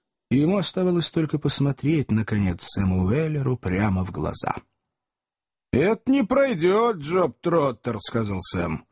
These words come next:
Ну-ка, без глупостей. Не так уж ты красив, чтобы разбрасывать свои прелести. Переставь эти вот глаза на своё место, пока я не вышиб их из твоей башки, слышишь?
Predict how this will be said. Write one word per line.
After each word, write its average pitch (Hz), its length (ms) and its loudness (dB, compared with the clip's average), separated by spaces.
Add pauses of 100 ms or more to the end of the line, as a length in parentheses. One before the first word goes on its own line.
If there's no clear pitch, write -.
(340)
Ну-ка, 196 680 2
без 165 180 2
глупостей. 180 800 2 (500)
Не 160 180 2
так 165 240 0
уж - 100 -10
ты 170 120 0
красив, 160 540 2
чтобы 120 240 0
разбрасывать 120 600 0
свои 127 240 2
прелести. 95 680 -4 (460)
Переставь 185 640 2
эти 139 220 0
вот 131 120 2
глаза 151 380 2
на 131 100 0
своё 147 360 2
место, 143 380 0
пока 120 260 0
я 135 80 2
не 139 140 2
вышиб 160 340 0
их 139 120 0
из 143 160 0
твоей 151 320 2
башки, 127 400 -2
слышишь? 185 600 0